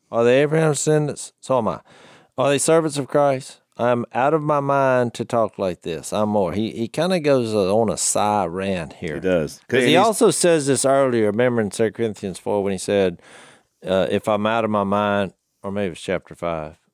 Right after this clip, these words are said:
Speaker 1: uh, "I do it for the sake of Christ."
Speaker 2: Right.
Speaker 1: It's same kind of term-, terminology.
Speaker 2: He starts with his pedigree. Yeah.
Speaker 1: But then he said, so, so that's right. He says, "I have the pedigree, and now look what I've done. I've, I've worked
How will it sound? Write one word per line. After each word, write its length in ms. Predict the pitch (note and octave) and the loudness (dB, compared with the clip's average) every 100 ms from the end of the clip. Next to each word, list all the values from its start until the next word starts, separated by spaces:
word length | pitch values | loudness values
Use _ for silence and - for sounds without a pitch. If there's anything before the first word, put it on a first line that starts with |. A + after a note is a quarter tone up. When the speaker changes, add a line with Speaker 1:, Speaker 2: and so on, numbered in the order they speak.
| _ - | _ -8
Speaker 1:
uh, 240 | F2+ D#2+ - | -6 -6 -4
"I 120 | G2 | -4
do 200 | F2+ G#2+ | -2 -2
it 120 | F2 | -2
for 120 | - | -8
the 80 | F#2 | -10
sake 320 | E2+ G#2+ F#2+ | -6 -6 -6
of 120 | F2 - | -10 -8
Christ." 340 | G#2 F#2+ F2+ | -6 -4 -6
Speaker 2:
Right. 140 | C2 G2+ | -12 -16
Speaker 1:
It's 160 | - - - | -18 -20 -18
same 320 | - A#2 G#2+ | -6 -4 -4
kind 220 | - G2+ | -4 -6
of 100 | D#2+ | -6
term-, 300 | - F#2 E2+ - _ | -6 -6 -6 -10 _
terminology. 440 | - F2 E2+ E2 G#2 | -10 -8 -6 -6 -6
Speaker 2:
He 20 | |
starts 420 | - C#3 D#3+ C#3+ | -2 -2 -2 -4
with 140 | B2 | -4
his 120 | G2 - | -4 -2
pedigree. 600 | B2+ G2+ D2+ D2+ A#1+ - _ _ | -2 -2 -2 -6 -6 -12 _ _
Yeah. 220 | - C#2+ A1 | -12 -12 -12
Speaker 1:
But 120 | A2+ | -4
then 160 | D#3 F3+ | 0 2
he 100 | D3+ | 2
said, 320 | - C#3 A#2+ | 2 2 2
so, 360 | C3+ C3 - - | 2 2 0 -2
so 300 | A#2+ F#2+ - | 0 0 0
that's 180 | A2+ - | -2 0
right. 220 | F2 B1 | -4 -4
He 140 | F#2+ | -4
says, 240 | G#2 A2 G2 | -2 0 0
"I 140 | G2 | 0
have 180 | B2 E3 | 0 0
the 80 | F3+ | -2
pedigree, 640 | D#3 B2 G2 G2+ F2+ F2+ _ _ - _ _ | 0 -2 -2 -4 -4 -6 _ _ -20 _ _
and 140 | G#2 G#2 | -4 0
now 240 | A#2+ C3+ | 0 0
look 220 | C3+ C3 | 0 0
what 100 | C3 | 2
I've 140 | A#2 G2 | 2 2
done. 320 | G2+ C#2 A#1+ _ _ G2 | -2 -2 -12 _ _ -4
I've, 240 | G2+ F#2 - | -4 -4 -4
I've 180 | G2+ F#2+ | -2 0
worked 280 | G#2+ F#2+ | -2 -2